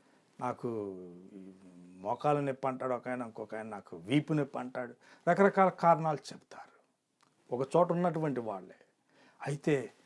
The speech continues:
ప్రపంచ చరిత్రలో జీవించినటువంటి వ్యక్తులందరినీ ఒక చోటకి తీసుకురావటం అంటే అది ఎంత కష్టం. ప్రభువైన యేసుక్రీస్తు మాత్రమే తన సర్వశక్తితో ఆ పని చేయగలడనమాట. కీర్తన రెండు ఆరులో మనం అందుకనే చదువుతాం,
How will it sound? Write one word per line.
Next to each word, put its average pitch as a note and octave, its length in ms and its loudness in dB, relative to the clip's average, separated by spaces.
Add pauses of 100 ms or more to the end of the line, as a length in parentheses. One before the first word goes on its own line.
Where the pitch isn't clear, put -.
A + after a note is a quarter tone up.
(180)
ప్రపంచ D#3+ 360 2
చరిత్రలో E3+ 440 4
జీవించినటువంటి F#3+ 800 6
వ్యక్తులందరినీ A3+ 880 12
ఒక F#3 260 10
చోటకి G3 220 10
తీసుకురావటం E3 600 4
అంటే D3+ 360 0 (280)
అది C3 100 4
ఎంత C#3+ 280 -2
కష్టం. F3 420 -4 (600)
ప్రభువైన B2 260 -2
యేసుక్రీస్తు C3+ 840 -4
మాత్రమే B2 720 -6 (420)
తన A#2 160 -6
సర్వశక్తితో D3+ 1160 0 (280)
ఆ A#2 60 -2
పని - 260 -14
చేయగలడనమాట. - 1120 -18
కీర్తన G3+ 360 12
రెండు F#3+ 340 12
ఆరులో A3+ 420 12
మనం A3 260 12
అందుకనే G#3+ 380 10
చదువుతాం, C#3+ 640 2